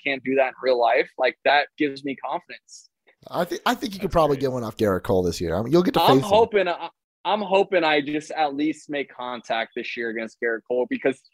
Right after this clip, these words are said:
Speaker 1: the guy struck me out five times in five at-bats last year. I looked like I never played baseball. So then I just go home and I just hit homers off him in M L B The Show, and I feel way better about myself.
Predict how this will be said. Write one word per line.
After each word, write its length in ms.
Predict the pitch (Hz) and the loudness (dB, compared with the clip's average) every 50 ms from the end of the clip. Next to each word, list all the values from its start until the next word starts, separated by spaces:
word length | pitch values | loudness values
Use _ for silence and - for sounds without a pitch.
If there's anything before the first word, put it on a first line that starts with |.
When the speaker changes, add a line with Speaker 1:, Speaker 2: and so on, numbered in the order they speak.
| _ _ _ _ _ _ _ - - | _ _ _ _ _ _ _ -4 -2
Speaker 1:
the 100 | 147 127 | 0 4
guy 220 | 175 190 247 233 | 4 6 4 4
struck 400 | - - - - 208 208 208 - | 2 0 0 0 0 0 0 -2
me 100 | 185 185 | -4 -2
out 240 | 185 180 170 151 - _ _ _ _ _ _ _ _ | 0 0 0 -2 -4 _ _ _ _ _ _ _ _
five 360 | - 165 170 175 180 175 156 | -6 -4 -2 -2 -2 -4 -6
times 400 | - 165 165 165 165 156 143 131 | -6 -6 -6 -4 -6 -6 -8 -8
in 120 | 135 127 117 - | -10 -12 -6 -2
five 240 | 147 151 160 160 156 156 156 151 | 0 2 2 2 0 -2 -2 0
at-bats 480 | 143 131 117 143 139 147 139 - - | -2 0 0 -2 -2 0 -2 -2 -2
last 280 | 131 120 123 120 - - | -4 -2 -2 -4 -4 -4
year. 80 | 127 | -2
I 60 | 123 123 | -2 -2
looked 160 | 139 151 - | -2 0 0
like 140 | 160 156 156 | 0 0 0
I 100 | 143 135 | -2 -2
never 340 | 131 127 131 139 143 151 | -2 0 0 0 0 0
played 320 | 147 - - 151 143 139 117 | -2 -2 -2 -2 -2 -2 -2
baseball. 560 | 131 139 147 151 147 - 135 123 120 117 _ _ _ _ _ _ _ _ _ _ | -2 -2 -2 -2 -4 -4 -4 -4 -4 -4 _ _ _ _ _ _ _ _ _ _
So 200 | - - 196 196 | -2 0 0 2
then 120 | 208 262 277 | 2 2 2
I 80 | 254 | 2
just 240 | 233 247 214 - - | 0 -2 -6 -2 2
go 200 | - 196 226 214 | 2 2 2 2
home 240 | 220 233 240 233 220 | -2 -4 -6 -6 -8
and 80 | 202 | -8
I 80 | 202 208 | -8 -8
just 180 | 196 214 202 202 | -8 -8 -6 -4
hit 180 | 214 208 180 | -4 -4 -4
homers 420 | 175 190 196 208 208 208 214 190 202 | -2 -2 -2 -2 -2 -2 -4 -2 -2
off 180 | 196 202 196 - | -2 -2 -2 -4
him 140 | 220 214 208 | -8 -8 -6
in 100 | 208 196 | -6 -4
M 160 | 185 185 196 | -4 -4 -2
L 140 | 208 202 196 | 0 2 2
B 100 | 196 208 | 2 2
The 80 | 208 208 | 2 0
Show, 340 | - - 214 226 254 220 156 | -2 -2 -2 -2 -2 -2 -4
and 100 | 139 135 | -6 -8
I 80 | 143 - - | -8 -8 -6
feel 140 | 196 196 180 - _ _ _ _ _ - | -8 -6 -8 -10 _ _ _ _ _ 0
way 240 | 131 143 156 185 196 | 2 4 6 6 4
better 280 | 190 202 214 233 240 | 6 4 4 4 4
about 200 | 214 - 139 135 | 2 2 -2 -4
myself. 460 | 127 120 117 - - - 131 - - | -4 -8 -12 -14 -12 -14 -14 -14 -14